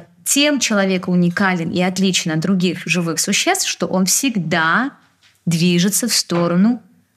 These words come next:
совершенствования, трансформации и эволюции сознания. Понятно, что биологически разное происходит, и это, а, не всегда от нас зависит, это какими-то другими факторами определяется.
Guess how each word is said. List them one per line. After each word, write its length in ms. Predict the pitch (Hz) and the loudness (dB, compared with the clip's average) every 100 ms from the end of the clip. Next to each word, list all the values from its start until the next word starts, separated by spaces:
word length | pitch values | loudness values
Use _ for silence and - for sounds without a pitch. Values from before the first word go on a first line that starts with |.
| _ _ | _ _
совершенствования, 1120 | - - 175 165 - 175 185 196 208 220 240 254 - - | -6 -2 0 0 0 2 0 0 2 4 4 2 -6 -2
трансформации 880 | 190 185 - 170 160 160 180 - | 0 2 0 -2 0 -2 -2 -2
и 220 | - 196 196 | -2 0 0
эволюции 680 | 175 175 196 185 - 156 - _ | 0 2 2 0 -2 -4 -10 _
сознания. 1160 | - - 180 170 165 170 190 202 202 165 156 196 - _ _ _ _ _ - | -2 0 0 -2 0 2 2 2 2 0 -2 -6 -12 _ _ _ _ _ -4
Понятно, 400 | 175 185 220 208 | 2 2 2 -2
что 140 | - | -2
биологически 720 | 175 180 175 175 190 - - | 0 2 2 2 0 -2 -2
разное 340 | 185 180 175 165 | 0 0 0 -2
происходит, 640 | 165 165 - 185 165 160 | -2 -2 0 -2 -2 -2
и 40 | 180 | -2
это, 360 | 175 175 170 - - - | 0 -2 -4 -8 -20 -10
а, 340 | - 165 160 165 | -4 -2 0 2
не 140 | 180 | 2
всегда 340 | - 185 190 | 2 0 0
от 100 | 165 | -2
нас 160 | 165 170 | -4 -4
зависит, 600 | 165 185 294 381 185 - - - _ _ _ _ | 0 0 2 0 -2 -6 -14 -20 _ _ _ _
это 360 | - - 185 175 | -10 -8 -4 -2
какими-то 480 | 175 - 180 165 160 | -2 0 0 0 0
другими 340 | 175 226 294 | 0 2 2
факторами 520 | - 175 - 165 156 | 2 -2 -2 -4 -4
определяется. 760 | 151 165 170 165 147 - - | -4 -4 -2 -2 -2 -6 -8